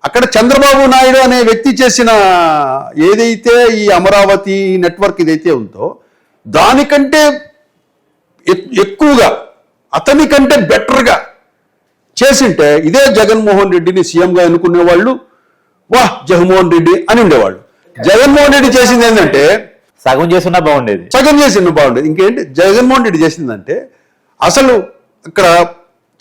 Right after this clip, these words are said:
Speaker 1: చంద్రబాబు నాయుడు పరిపాలనను ఒక ప్రామాణికంగా పెట్టుకున్నారు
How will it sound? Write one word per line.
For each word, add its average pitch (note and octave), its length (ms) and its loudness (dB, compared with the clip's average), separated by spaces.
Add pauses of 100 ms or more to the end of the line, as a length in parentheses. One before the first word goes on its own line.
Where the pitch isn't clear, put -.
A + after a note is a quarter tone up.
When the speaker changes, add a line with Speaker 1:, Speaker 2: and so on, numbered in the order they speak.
Speaker 1:
చంద్రబాబు B3+ 420 0
నాయుడు E3+ 240 0
పరిపాలనను D#3+ 520 -2
ఒక - 260 -6
ప్రామాణికంగా F3 580 0
పెట్టుకున్నారు G#2+ 500 -6